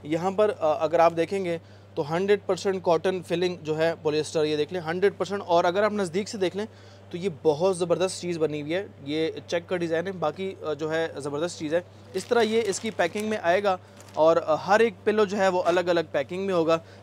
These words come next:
Price मैंने इसकी बता दी, आपको तीन पिलो का set मिलेगा। तीन से ज़्यादा जितने मर्जी ले लें, चार पिलो ले लें, पाँच पिलो ले लें, तीन से कम pillows नहीं मिलेंगे आपको।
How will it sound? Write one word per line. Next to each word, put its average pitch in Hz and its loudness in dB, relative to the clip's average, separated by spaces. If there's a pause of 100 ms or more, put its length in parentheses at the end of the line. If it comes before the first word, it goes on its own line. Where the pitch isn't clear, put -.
Price 196 2
मैंने 220 -2
इसकी 214 -4
बता 190 0
दी, 208 0
आपको 196 0
तीन 226 -6
पिलो 202 0
का 190 -2
set 190 -2
मिलेगा। 196 -2
तीन 220 -4
से 220 -2
ज़्यादा 196 0
जितने 185 -2
मर्जी 180 0
ले 190 0
लें, 190 -2
चार 175 4
पिलो 185 0
ले 175 0
लें, 170 -2
पाँच 185 0
पिलो 175 -2
ले 170 4
लें, 170 2
तीन 226 -6
से 220 -2
कम 208 0
pillows 202 -2
नहीं 202 -2
मिलेंगे 170 -2
आपको। 165 -2